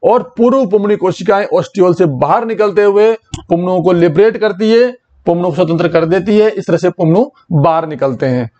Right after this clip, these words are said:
Water enter the enteric chamber through ostiole, some cells at the distal end and degenerate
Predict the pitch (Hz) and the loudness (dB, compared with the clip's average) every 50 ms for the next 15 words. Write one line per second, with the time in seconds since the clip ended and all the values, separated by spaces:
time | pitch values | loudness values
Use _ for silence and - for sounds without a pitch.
0 | _ _ - - 139 139 160 170 190 - 208 165 185 190 185 165 202 196 165 165 | _ _ -8 -4 0 0 2 0 0 -2 -4 -6 -6 -4 -2 -2 0 0 2 0
1 | 180 180 170 175 185 180 170 165 - 185 185 196 190 214 226 208 - - 170 175 | 0 0 0 0 0 0 0 0 0 -2 0 0 2 0 0 0 -2 -2 0 0
2 | 165 160 131 - - - 196 214 226 240 240 247 233 - _ _ _ _ - - | 0 0 -2 -4 -2 0 2 4 4 2 0 -2 -8 -14 _ _ _ _ -4 -2
3 | 180 175 180 170 - 208 220 233 254 247 - - _ _ _ - 160 160 165 156 | -2 -2 -2 -2 0 0 2 2 0 -2 -6 -14 _ _ _ 0 0 0 2 0
4 | 180 156 156 180 170 - 220 214 196 190 196 214 226 214 185 190 202 202 202 190 | 0 -2 -2 -2 -2 0 -2 -2 0 0 -2 0 0 0 0 0 0 -2 -4 -6
5 | - _ _ _ _ _ _ _ _ - 147 151 196 - - 226 185 180 196 202 | -10 _ _ _ _ _ _ _ _ 0 0 2 2 2 0 0 0 2 2 2
6 | 202 196 214 226 240 240 - 247 | 4 4 4 2 2 0 -4 -10